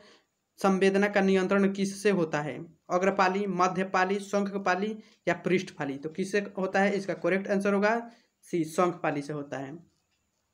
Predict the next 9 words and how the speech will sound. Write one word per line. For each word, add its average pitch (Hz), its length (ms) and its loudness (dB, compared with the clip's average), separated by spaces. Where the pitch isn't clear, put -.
चलिए 170 180 2
अगला 180 200 4
क्वेश्चन 196 340 2
देखते 196 240 2
हैं। 208 400 2
चौबीस 185 420 4
कह 208 180 6
रहा 214 120 6
है, 202 420 2